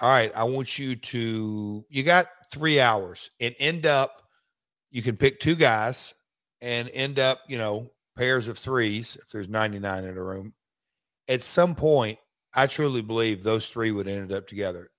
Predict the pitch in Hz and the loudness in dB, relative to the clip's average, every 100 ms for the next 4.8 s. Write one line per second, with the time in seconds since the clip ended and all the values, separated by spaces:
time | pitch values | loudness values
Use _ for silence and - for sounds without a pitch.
0 | 107 110 104 104 _ _ _ _ _ _ | -6 -2 -2 -4 _ _ _ _ _ _
1 | _ 104 104 110 131 - 127 123 120 110 | _ _ 2 2 4 0 0 2 2 2
2 | 107 101 92 87 87 _ _ _ _ _ | 2 0 0 -6 -12 _ _ _ _ _
3 | 113 107 104 _ - 113 123 139 131 - | -4 -4 -4 _ -2 6 6 6 2 0
4 | 123 131 120 113 117 117 113 | 2 2 0 -2 0 0 0